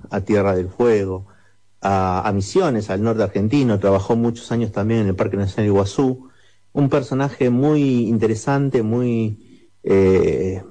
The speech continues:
vívido para poder describir exactamente qué significa ser naturalista. Naturalista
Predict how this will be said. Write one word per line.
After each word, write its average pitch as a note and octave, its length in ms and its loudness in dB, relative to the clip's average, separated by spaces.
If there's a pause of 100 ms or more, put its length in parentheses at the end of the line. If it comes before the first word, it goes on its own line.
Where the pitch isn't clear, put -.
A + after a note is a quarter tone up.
vívido D3+ 680 2
para A2+ 260 0
poder C3 300 2
describir B2 640 -2
exactamente C#3+ 1120 -2 (120)
qué G3+ 140 0
significa C#3 840 -2
ser B2+ 260 -2
naturalista. G#2 800 -2 (400)
Naturalista B2 960 -2